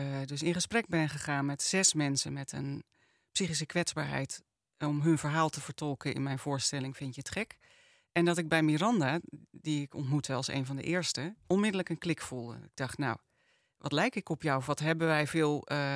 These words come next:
hetzelfde?" Allebei moeder van twee dochters, allebei een beetje dezelfde humor. We hadden meteen heel veel lol met elkaar. En, ehm,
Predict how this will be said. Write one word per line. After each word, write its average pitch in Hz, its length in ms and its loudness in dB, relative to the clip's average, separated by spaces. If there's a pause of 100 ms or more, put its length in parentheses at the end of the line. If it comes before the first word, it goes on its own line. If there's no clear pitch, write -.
(240)
hetzelfde?" 165 640 0
Allebei 139 320 -2
moeder 139 220 -4
van 131 140 -8
twee 135 220 -6
dochters, 156 420 -4
allebei 139 260 -8
een 139 60 -8
beetje 139 200 -10
dezelfde 139 440 -4
humor. 165 640 4
We 160 60 -4
hadden 147 200 -8
meteen 147 280 -2
heel 151 120 2
veel 139 180 -4
lol 175 200 2
met 180 140 4
elkaar. 151 440 0 (500)
En, 147 380 4
ehm, 139 500 2